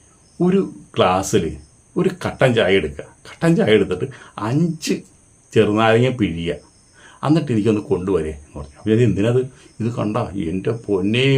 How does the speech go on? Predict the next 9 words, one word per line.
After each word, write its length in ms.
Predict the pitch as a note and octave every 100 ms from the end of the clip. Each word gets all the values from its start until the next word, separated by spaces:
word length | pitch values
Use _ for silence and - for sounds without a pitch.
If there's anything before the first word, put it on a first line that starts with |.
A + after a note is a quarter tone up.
| A#2
മുഖക്കുരു 540 | D2+ D#2 D#2+ - A2+ C#3
കണ്ട, 180 | C3+ C3+ C3 F2+ - - -
എന്ത് 320 | G#2 F#2+ G2 B2
ചെയ്തിട്ടും 360 | C#3 D3+ D3 D3
പോണില്ല 400 | D3+ D3 D3+ E3 E3
അത്. 80 | E3 F3+ _ _ _ _ - -
എന്തോരം 600 | F2 E2 F#2+ G#2+ C#3 D3
പെണ്ണുങ്ങൾ 320 | B2+ A#2 C3+ D3
എന്നെ 180 | D3